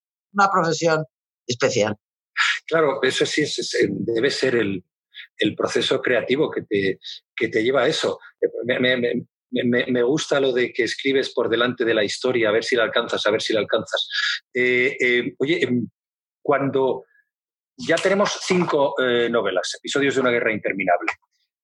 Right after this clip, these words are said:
Speaker 2: eh, vamos a seguir con la serie, primera cuestión, y segunda, ¿te lo planteas cuando empiezas como una serie con las características que tú mismo me estás contando ahora?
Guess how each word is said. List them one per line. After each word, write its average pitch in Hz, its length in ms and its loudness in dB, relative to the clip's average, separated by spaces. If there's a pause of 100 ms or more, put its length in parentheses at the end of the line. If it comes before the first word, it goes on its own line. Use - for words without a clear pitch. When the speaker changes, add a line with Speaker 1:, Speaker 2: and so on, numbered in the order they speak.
(100)
Speaker 2:
eh, 131 260 0
vamos 170 340 0
a 170 60 4
seguir 139 400 0
con 117 180 0
la 110 100 2
serie, 185 540 0 (400)
primera 147 520 2 (160)
cuestión, 180 380 0
y 151 80 -2
segunda, 131 520 0 (320)
¿te 147 100 0
lo 139 160 0
planteas 143 520 0
cuando 170 280 0
empiezas 160 720 -2 (140)
como 147 240 0
una 170 220 2
serie 151 520 0 (100)
con 135 160 -2
las 131 160 0
características 143 800 0
que 147 80 -2
tú - 100 -6
mismo 147 180 2
me 139 80 -2
estás - 240 0
contando 135 460 0
ahora? 135 240 0